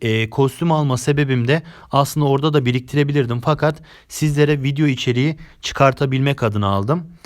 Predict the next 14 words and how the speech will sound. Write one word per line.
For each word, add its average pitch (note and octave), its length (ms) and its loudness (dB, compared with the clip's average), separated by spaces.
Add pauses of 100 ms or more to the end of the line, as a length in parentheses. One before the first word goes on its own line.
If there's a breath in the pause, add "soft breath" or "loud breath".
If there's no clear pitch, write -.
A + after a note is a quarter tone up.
(320 loud breath)
E, B2 180 0
top F3 240 2
arabası D#3+ 420 2
güzel D3 360 2
belediye D3 380 0
binasını C3+ 440 2
indirdi. C#3+ 600 2 (180 loud breath)
Savaş D#3 380 2
makinesi B2 480 -2
ilerliyor. C3 440 2
Yanında C3 360 0
da G#2+ 140 0
devler B2 440 2
bulunmakta. C3+ 680 2